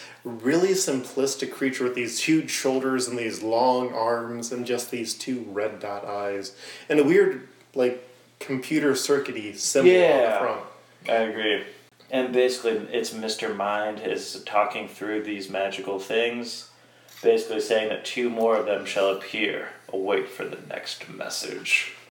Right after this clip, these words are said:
Speaker 2: Captain Marvel realizes he can't do anything and flies off.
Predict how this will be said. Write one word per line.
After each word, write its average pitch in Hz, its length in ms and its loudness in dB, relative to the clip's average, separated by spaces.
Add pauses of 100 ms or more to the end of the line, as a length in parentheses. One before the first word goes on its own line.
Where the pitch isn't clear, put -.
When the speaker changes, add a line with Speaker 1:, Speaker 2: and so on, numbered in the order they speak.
(160)
Speaker 2:
Captain 113 240 4
Marvel 107 240 6
realizes 104 360 0
he 110 100 -8
can't 104 320 -6
do 139 200 4
anything 127 320 0
and - 140 -6
flies 104 420 2
off. - 380 -2